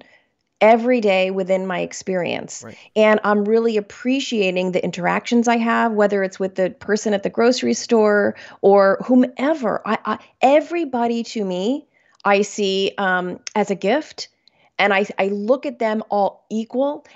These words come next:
Speaker 1: and I realize that every interaction that I have within this existence has some degree of importance in, in it. And I don't
Speaker 2: Absolutely.
Speaker 1: just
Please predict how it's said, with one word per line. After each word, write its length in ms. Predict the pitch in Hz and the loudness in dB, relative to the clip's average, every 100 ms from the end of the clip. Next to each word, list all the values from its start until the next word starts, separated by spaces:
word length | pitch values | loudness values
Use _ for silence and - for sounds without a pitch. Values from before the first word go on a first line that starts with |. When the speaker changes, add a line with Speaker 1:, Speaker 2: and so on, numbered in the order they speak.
| - | 0
Speaker 1:
and 140 | 240 | 4
I 60 | 240 | 4
realize 580 | 233 285 302 262 220 220 | 2 0 0 -2 -2 -2
that 160 | 214 - | -2 0
every 300 | 277 339 311 | -2 -2 -6
interaction 640 | 302 262 254 269 254 233 | -4 -2 -2 -4 -4 -2
that 80 | 208 | 0
I 100 | 202 | -2
have 440 | 208 240 220 170 | -2 0 0 0
within 240 | 202 208 208 | 0 0 0
this 180 | 208 | -2
existence 720 | 208 196 247 254 208 170 - - _ | -4 -4 -4 0 0 0 -4 -14 _
has 300 | - 320 403 | -6 -4 -2
some 220 | - 285 | 0 0
degree 280 | 254 220 196 | 0 0 2
of 100 | 202 | 4
importance 560 | 202 202 208 208 214 208 | 2 0 -2 0 0 0
in, 160 | 180 175 - _ - | -4 -4 -10 _ 0
in 200 | 214 170 | 2 2
it. 180 | - - - | -2 -8 0
And 120 | 233 | 2
I 60 | 240 | 4
don't 180 | 269 302 | 4 2
Speaker 2:
Absolutely. 240 | 285 | 0
Speaker 1:
just 80 | 269 | -2